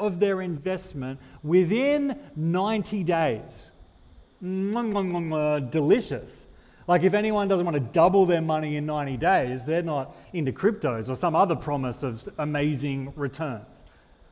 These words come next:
And what Charles Ponzi did, and what a Ponzi scheme is, is it's,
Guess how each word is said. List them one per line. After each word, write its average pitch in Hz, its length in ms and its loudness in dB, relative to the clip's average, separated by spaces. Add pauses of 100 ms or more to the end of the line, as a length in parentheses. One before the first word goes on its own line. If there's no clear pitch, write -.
(440)
And 208 380 2
what 214 380 2
Charles 254 260 2
Ponzi 190 480 -2
did, 269 180 4
and 208 80 2
what 196 80 2
a 175 60 0
Ponzi 202 400 -2
scheme 170 380 -4
is, 226 340 -2
is 175 140 -4
it's, 175 200 -4